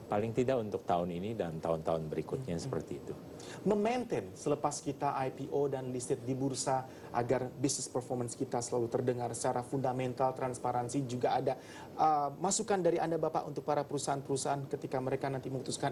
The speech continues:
Speaker 2: ingin I P O, seperti apa kita bisa memaintain engagement dengan para investor sehingga kita terus ada di bursa dan liquid saham yang kita miliki?
Speaker 1: Ya, eh, sekali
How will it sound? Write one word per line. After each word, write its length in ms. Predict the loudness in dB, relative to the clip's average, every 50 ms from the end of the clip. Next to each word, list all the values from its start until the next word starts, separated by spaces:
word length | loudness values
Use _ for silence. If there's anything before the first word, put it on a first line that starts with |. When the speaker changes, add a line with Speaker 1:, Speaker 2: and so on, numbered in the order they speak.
| 2
Speaker 2:
ingin 240 | 0 2 2 2 0 0 0
I 80 | -2
P 160 | -2 0 2 2
O, 80 | 4
seperti 320 | 4 4 2 2 2 2 2
apa 160 | 2 2 0 0 -2 -10 -2 -2
kita 240 | 0 2 2 2
bisa 160 | 2 0 0 -2
memaintain 480 | -2 -2 -2 -2 0 0 0 0 2
engagement 480 | 2 0 2 4 2 2 0 -2 -2 -2
dengan 240 | -2 -2 -2 -2 -2
para 160 | 0 0 0
investor 560 | 0 -2 2 2 2 0 2 0 -2 -2 -2 -4 -12 -4
sehingga 560 | 2 6 6 6 6 6 4 4 4 4 2 -2 -8 -8 -8
kita 240 | -4 0 0 -2
terus 240 | 0 2 0 0 0 0 -2
ada 240 | -2 2 2 2 2
di 80 | 2
bursa 400 | 0 -2 -2 -2 0 -2 -2 -2 -4 -6
dan 220 | -4 -4 -2 0 0
liquid 320 | 0 -2 -2 -6 -8 -8 -8 -12
saham 320 | -10 -8 -6 -4 -4 -4
yang 80 | -4 -4
kita 180 | -6 -6 -4 -4
miliki? 240 | -2 -2 -4 -4 -8 -10 -12 -12 -12 -10 -2 2
Speaker 1:
Ya, 180 | 2 2 2 0
eh, 460 | 0 2 4 4 6 6 4 4 2 0 -4 -6 -10 -12 -12 -12
sekali 640 | -10 -8 -2 -2 -2 0 2 2 4 4 2 0 -2